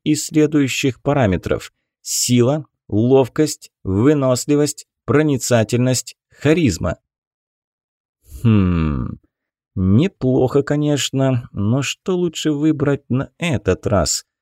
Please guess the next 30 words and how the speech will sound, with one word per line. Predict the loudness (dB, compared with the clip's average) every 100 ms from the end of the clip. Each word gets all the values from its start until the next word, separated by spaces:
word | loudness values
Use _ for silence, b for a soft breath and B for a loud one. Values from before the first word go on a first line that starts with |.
| _ _
Выносливости | -4 2 2 2 0 2 2 2 0 -2
мне | 0 0
пока | -2 -4 -2 -6
более-менее | -2 0 2 2 2 -2 -2 -4
хватает, | -4 -4 -4 _ 0 2 2 -2 -8 _ _
а | -2 0
вот | 0 -2 -6
сила... | -10 -8 -2 0 2 2 b b b _ _ _ -8
Да, | -4 0 0 2 -2 -2
её | 0 2 2 2
маловато. | 0 -4 -2 0 2 2 0 0 0 -4
Всё-таки | -10 -4 -6 -6 -4 -4
трупоед | -2 -4 -2 -2 -2 0 -2 _
тогда | -4 -2 0
довольно | 2 0 0
легко | 2 0 0 -2 0 0
вырвал | 2 2 2 0 0
у |
меня | 0 0 2
из | 0 2
рук | 0 0 _
копьё. | -2 -2 -2 2 4 4 2 b _
Да | -6 0
и | 0 0
с | -2
телами | -4 -2 -2 -4
сейчас | -6 -6 -4 -4 0
возиться | 0 2 -2 -2 -6 -2
было | 0 -2
трудновато. | -4 -2 -2 0 0 2 0 0 0